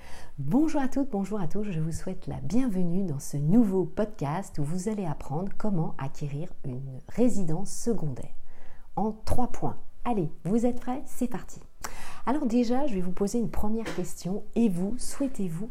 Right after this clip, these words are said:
acquérir votre résidence secondaire ? Alors ça, c'est une vraie question, évidemment, avant, euh,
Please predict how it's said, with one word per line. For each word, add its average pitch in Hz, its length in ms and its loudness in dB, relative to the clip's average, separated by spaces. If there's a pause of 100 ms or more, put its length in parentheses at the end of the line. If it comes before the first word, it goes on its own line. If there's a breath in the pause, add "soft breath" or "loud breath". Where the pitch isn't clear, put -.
acquérir 160 580 2
votre 156 400 -4
résidence 170 760 0
secondaire ? 156 840 6 (960 loud breath)
Alors 240 220 -2
ça, 277 140 -4
c'est 226 240 0
une 196 140 0
vraie 226 240 6
question, - 460 4
évidemment, 160 640 2
avant, 151 460 -6 (100)
euh, 139 480 -4